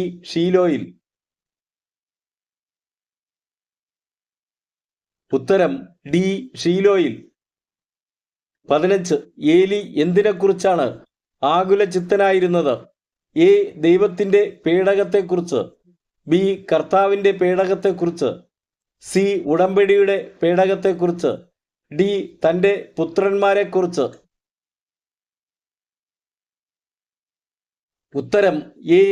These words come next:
ദൈവത്തിൻ്റെ പേടകത്തെക്കുറിച്ച്. പതിനാറ്,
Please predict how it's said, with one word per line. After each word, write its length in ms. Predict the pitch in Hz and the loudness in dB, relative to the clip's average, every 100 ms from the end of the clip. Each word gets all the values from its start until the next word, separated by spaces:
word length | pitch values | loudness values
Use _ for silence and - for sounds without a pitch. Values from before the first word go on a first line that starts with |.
| 196 - 151 | 0 -2 2
ദൈവത്തിൻ്റെ 580 | 170 190 190 202 202 202 139 - | 4 2 0 0 2 2 0 -2
പേടകത്തെക്കുറിച്ച്. 1000 | 170 185 202 196 180 208 175 190 175 151 - - _ _ _ _ _ _ _ _ _ _ _ _ _ _ _ _ 156 | 0 2 2 0 0 -2 0 -2 0 -4 -4 -12 _ _ _ _ _ _ _ _ _ _ _ _ _ _ _ _ -2
പതിനാറ്, 440 | 151 185 185 | 0 2 2